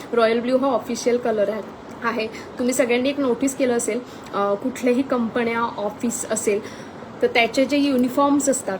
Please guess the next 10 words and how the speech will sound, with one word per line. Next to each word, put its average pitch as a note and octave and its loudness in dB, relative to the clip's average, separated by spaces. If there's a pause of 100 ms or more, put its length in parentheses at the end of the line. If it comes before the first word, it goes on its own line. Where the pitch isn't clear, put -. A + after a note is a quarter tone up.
(120)
तर A3 0 (100)
ते B3 6
नेव्ही B3 6
ब्ल्यू C4 0
किंवा B3 2
ग्रे G#3 4 (440)
ह्या A#3+ 2
दोन A3 4
कलरमध्ये G#3 0
असतात. G3 -4